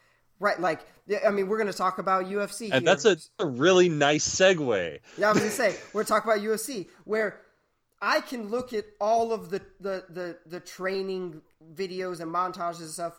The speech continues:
Speaker 1: of somebody like Conor McGregor, who we'll, we'll be talking about, of course, um, and, and,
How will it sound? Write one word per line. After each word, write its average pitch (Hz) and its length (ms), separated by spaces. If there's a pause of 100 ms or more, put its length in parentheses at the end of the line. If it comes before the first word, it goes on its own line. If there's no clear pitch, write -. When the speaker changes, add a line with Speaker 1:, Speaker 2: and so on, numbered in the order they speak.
Speaker 1:
of 156 200
somebody 175 400
like 160 200
Conor 160 320
McGregor, 151 540
who 156 260 (240)
we'll, 156 300 (100)
we'll 160 140
be 156 180
talking 151 460
about, 139 220
of - 100
course, 147 320 (220)
um, 175 260 (720)
and, 202 420
and, 190 380